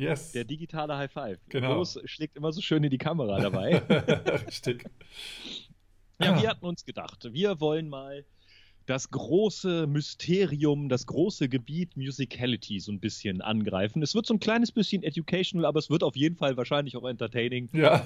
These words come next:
Speaker 2: Äh, weil vielleicht klappt das alles gar nicht so, wie wir uns das vorgestellt haben und haben auch, äh, andere Grundideen dazu.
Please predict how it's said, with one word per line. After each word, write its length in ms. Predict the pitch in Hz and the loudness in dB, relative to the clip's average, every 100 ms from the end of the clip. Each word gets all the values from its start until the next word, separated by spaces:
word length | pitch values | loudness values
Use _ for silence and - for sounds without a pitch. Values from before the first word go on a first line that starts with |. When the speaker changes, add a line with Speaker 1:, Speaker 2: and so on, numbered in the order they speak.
| 170 - | 0 2
Speaker 2:
Äh, 440 | 120 123 127 135 - | 4 6 4 0 -6
weil 560 | 147 120 120 135 131 110 | -8 0 2 4 0 -4
vielleicht 340 | - 117 120 - | -6 -4 -4 -4
klappt 220 | 143 - | -6 -4
das 120 | 120 | -6
alles 240 | 120 113 117 | -4 -6 -2
gar 160 | 117 | -2
nicht 120 | 123 | -2
so, 140 | 117 110 | -4 -4
wie 80 | 117 | -2
wir 60 | |
uns 80 | 113 | -2
das 120 | 107 - | -2 0
vorgestellt 500 | 131 131 - 107 110 | 0 0 0 0 2
haben 280 | 101 104 | 0 0
und 200 | 107 113 | -2 0
haben 180 | 123 120 | 0 2
auch, 240 | 117 113 - - _ _ _ - | 2 2 -2 -20 _ _ _ -6
äh, 180 | 127 120 | 0 0
andere 540 | - 135 135 123 113 104 _ _ _ _ _ _ _ - - 107 | 0 0 2 4 2 0 _ _ _ _ _ _ _ -18 -10 -4
Grundideen 760 | 120 175 196 160 147 147 151 | 2 2 0 -4 -2 -2 -2
dazu. 520 | 139 127 - 131 131 | -4 -4 -2 0 0